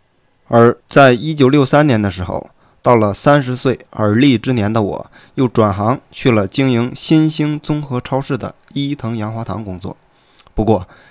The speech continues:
进入流通业并非是我的志向，改行的初衷也完全是出于其他的目的。在二十多岁的时候，我隶属于东贩公司的宣传部门，负责半月刊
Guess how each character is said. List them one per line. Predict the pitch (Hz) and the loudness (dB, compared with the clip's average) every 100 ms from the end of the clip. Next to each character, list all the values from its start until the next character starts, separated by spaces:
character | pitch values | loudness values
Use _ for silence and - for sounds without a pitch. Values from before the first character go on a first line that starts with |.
| _ | _
进 | - 175 | 0 2
入 | 156 127 | 4 2
流 | 104 123 156 | 2 -2 -4
通 | 165 165 | -6 -4
业 | 160 - - _ | -4 -6 -12 _
并 | 185 151 | -2 -2
非 | 110 104 104 | -2 -4 -4
是 | 107 | -6
我 | 92 - | -8 -10
的 | - | -16
志 | - 101 | -10 -8
向， | - 87 - _ _ _ _ _ - | -8 -14 -18 _ _ _ _ _ -2
改 | 113 110 | 0 0
行 | 98 110 151 | -2 -2 -2
的 | 147 | -4
初 | - - 165 | -6 -4 -4
衷 | 165 165 180 _ _ | -2 -6 -8 _ _
也 | - 101 98 - | -8 -6 -6 -4
完 | 107 120 156 | -2 -2 -4
全 | 110 107 | -6 -6
是 | 107 92 _ | -8 -10 _
出 | - 127 | -6 -4
于 | 113 113 - | -4 -6 -8
其 | - 151 147 | -10 -8 -6
他 | 139 143 | -6 -6
的 | 107 | -6
目 | 90 | -8
的。 | 85 - _ _ _ _ _ _ _ | -12 -18 _ _ _ _ _ _ _
在 | - - | 0 0
二 | 190 190 | 2 0
十 | 147 | 0
多 | 139 151 | -4 -4
岁 | - | -2
的 | 135 92 | -2 -4
时 | 90 | -8
候， | 85 - _ | -12 -14 _
我 | 107 113 | -4 0
隶 | 143 | 0
属 | 120 101 | 0 -4
于 | 101 107 | -6 -6
东 | - 156 160 | -6 -6 -6
贩 | 160 123 101 | -6 -6 -6
公 | 127 127 | -10 -10
司 | - 120 | -8 -8
的 | 98 | -8
宣 | - 147 147 | -6 -6 -6
传 | 135 | -6
部 | 135 | -6
门， | 98 104 - _ _ _ - | -6 -8 -10 _ _ _ -8
负 | 139 120 | -2 -2
责 | 104 110 - | -2 -4 -4
半 | - 139 | -2 -2
月 | 113 95 | -2 -4
刊 | - 117 | -6 -6